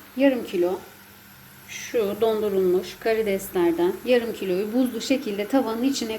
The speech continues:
koyuyor-, koyuyoruz. Suyunu salıp çekinceye kadar yüksek ateşte tavada onu kavuruyoruz.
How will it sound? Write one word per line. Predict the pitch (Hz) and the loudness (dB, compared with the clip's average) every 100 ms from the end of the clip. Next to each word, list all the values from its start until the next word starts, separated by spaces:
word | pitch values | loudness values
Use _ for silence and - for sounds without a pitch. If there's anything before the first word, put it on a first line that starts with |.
| - | 4
koyuyor-, | 277 220 190 175 175 - - - | 4 4 0 -2 -6 -16 -20 -2
koyuyoruz. | 277 247 202 233 - - - - - - - - - | 0 2 0 -4 -6 -14 -20 -20 -20 -20 -20 -20 -20
Suyunu | - 339 311 277 262 | 0 6 8 8 6
salıp | - 320 262 - - | 2 4 4 2 0
çekinceye | 330 302 262 240 233 233 | 4 6 6 4 2 2
kadar | 302 240 277 311 - - | 4 4 2 -2 -12 2
yüksek | 311 302 359 294 | 4 4 2 2
ateşte | 240 226 220 - 226 277 | 0 -2 -6 -4 -2 2
tavada | 302 269 208 240 311 302 - - - - - - | 2 2 2 2 2 -2 -10 -20 -20 -20 -20 0
onu | 330 294 302 | 6 8 8
kavuruyoruz. | 302 233 202 170 | 6 4 -2 -4